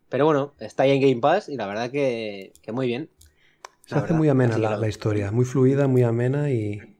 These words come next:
Speaker 2: y aunque es un poco más del montón,
Speaker 1: Sí.
Speaker 2: pero yo qué sé, al final enganchas con los personajes, empatizas con ellos y, y oye,
Speaker 1: Sí.
Speaker 2: ni tan mal, ¿eh? Me
Speaker 1: Sí,
Speaker 2: gustó,
Speaker 1: tiene
Speaker 2: me
Speaker 1: muchos
Speaker 2: gustó.
Speaker 1: clichés típicos de, de juegos J R P G, pero si te gusta más o menos la estética, sobre todo los, los, eh,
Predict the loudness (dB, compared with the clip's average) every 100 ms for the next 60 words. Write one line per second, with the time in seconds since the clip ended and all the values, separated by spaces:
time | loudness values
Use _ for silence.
0 | _ _ -2 0 2 0 0 0 2 4
1 | 4 4 2 0 0 0 0 0 -2 -2
2 | -4 -2 0 0 0 -2 -4 -6 -6 -6
3 | -4 -4 -2 -2 -2 -4 -4 -4 -2 0
4 | 0 0 -2 -6 -6 -4 -4 -6 -14 -6
5 | -4 -2 -4 -2 -2 -4 -8 -16 _ -20
6 | _ _ _ _ -6 -2 0 0 0 4
7 | 4 2 2 0 0 -4 -6 -4 -2 0
8 | 0 -2 -2 -2 -2 0 -2 -2 -4 -2
9 | -2 -2 -4 -2 -2 -4 -10 -10 -8 -8
10 | -4 0 0 -2 -8 -8 -6 -6 -8 -8
11 | -10 -8 -8 -6 -4 -4 -6 -10 -12 -10
12 | -10 -8 -6 -8 -8